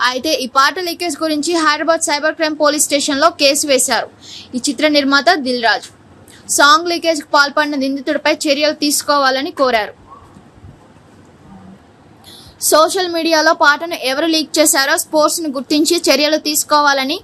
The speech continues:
సైబర్ క్రైమ్ పోలీసులకు ఫిర్యాదు చేశారు దిల్ రాజు. అలాగే WhatsApp-తో సహా సోషల్ మీడియాలో, సోషల్ మీడియా ప్లాట్ఫామ్లో ఈ పాటను షేర్ చేసే వారిపై యాక్షన్ తీసుకోవాలని కోరారు. ఈ మేరకు కంప్లైంట్ చేసిన వారు పేపర్లను దిల్ రాజు సినీ నిర్మాణ సంస్థ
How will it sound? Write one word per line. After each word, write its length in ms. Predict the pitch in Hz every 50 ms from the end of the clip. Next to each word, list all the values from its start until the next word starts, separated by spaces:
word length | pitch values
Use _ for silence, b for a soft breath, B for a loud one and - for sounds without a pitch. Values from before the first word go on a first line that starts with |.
| B B B B B B -
సైబర్ 400 | - 330 311 320 294 339 339 330
క్రైమ్ 240 | 349 330 320 320 302
పోలీసులకు 460 | 311 294 294 302 302 302 285 - 359
ఫిర్యాదు 400 | 311 - 294 247 294 294 294 277 311 -
చేశారు 360 | 285 262 269 294 254 247 277 349
దిల్ 280 | 277 254 262 247 247
రాజు. 260 | 226 - - - - - _ _ - - - - - -
అలాగే 460 | 226 240 247 254 254 240 277 311 370 b b b b b -
WhatsApp-తో 640 | 233 269 269 262 - - - 359 - - - 320 330
సహా 320 | 330 311 285 302 320 330
సోషల్ 420 | 349 - 330 294 311 302 339 339 320
మీడియాలో, 560 | 311 302 302 302 294 285 285 294 - - -
సోషల్ 400 | - 320 294 302 302 349 330 330
మీడియా 300 | 330 320 320 320 320 320
ప్లాట్ఫామ్లో 680 | 320 320 277 262 269 269 - 320 285 277 269 277 302 320
ఈ 140 | 247 262 247
పాటను 400 | - 262 262 269 - 320 320 311
షేర్ 380 | - 311 294 294 285 - -
చేసే 240 | 294 285 285 320 294
వారిపై 480 | 262 254 247 240 254 247 - 294 381 415 B B B B B B - -
యాక్షన్ 380 | 254 285 320 - 359 330 311
తీసుకోవాలని 720 | 294 320 330 320 - - 320 311 302 294 285 285 285 302 320
కోరారు. 540 | - 285 262 247 233 214 196 - - - - _ _ _ B B B B B B - 247
ఈ 80 | 277
మేరకు 380 | 269 277 285 294 302 359 370 - -
కంప్లైంట్ 500 | - 294 294 285 349 339 339 359 - -
చేసిన 300 | 330 311 302 - 311 302
వారు 280 | 302 294 285 277 277 302
పేపర్లను 720 | 302 - 302 285 285 - 302 294 294 294 277 262 285 330
దిల్ 320 | 285 254 262 269 269 277
రాజు 200 | 294 302 311 302
సినీ 320 | - - 320 294 294 330 330
నిర్మాణ 460 | 320 320 311 294 294 285 285 277 277
సంస్థ 300 | 277 311 285 269 269